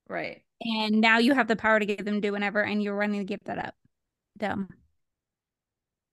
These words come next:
Speaker 1: So,
Speaker 2: Could not.
Speaker 1: al-, alas, her father finds them again.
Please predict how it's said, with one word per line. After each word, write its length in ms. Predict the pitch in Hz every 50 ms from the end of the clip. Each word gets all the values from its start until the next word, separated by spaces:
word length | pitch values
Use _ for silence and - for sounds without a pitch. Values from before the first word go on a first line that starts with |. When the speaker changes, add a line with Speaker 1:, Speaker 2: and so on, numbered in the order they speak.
| _ _ _ _ _ _ _ _ _ _ _ _ _ _ _ _ _
Speaker 1:
So, 460 | _ - - - - 240 214 214 208
Speaker 2:
Could 100 | 208 214
not. 140 | 208 208 202 -
Speaker 1:
al-, 360 | 196 202 196 196 190 - _ _ _ -
alas, 960 | - 214 208 208 202 190 180 156 131 135 170 170 - - - - - - - _ _ _ _ _ _ _ _ _ _ _ _ _ _ _ _ _ _ _ _ _ _ _ _ _ _ _ _ -
her 120 | - 202
father 640 | 202 - - - 220 214 226 240 254 247 262 254 262
finds 600 | 254 - - - 190 190 185 185 185 185 180 -
them 180 | - 165 156 151
again. 500 | 147 143 - 156 50 50 50 - 202